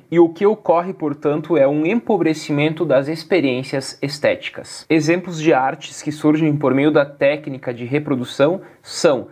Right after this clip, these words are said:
a fotografia e o cinema. Se por um lado há um aspecto negativo da perda da aura com o empobrecimento de uma experiência estética,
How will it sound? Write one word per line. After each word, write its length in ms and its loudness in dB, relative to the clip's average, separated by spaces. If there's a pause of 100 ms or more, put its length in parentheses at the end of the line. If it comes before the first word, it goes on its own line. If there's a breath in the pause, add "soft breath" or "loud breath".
(160 loud breath)
a 80 -8
fotografia 800 0 (140)
e 60 -2
o 60 -2
cinema. 520 -4 (180)
Se 160 -4
por 220 2
um 120 -2
lado 460 0
há 120 2
um 120 -4
aspecto 500 -6
negativo 640 -2
da 120 4
perda 360 0
da 140 2
aura 380 0
com 400 -2
o 80 4
empobrecimento 880 0
de 100 -2
uma 140 0
experiência 580 -2
estética, 720 -4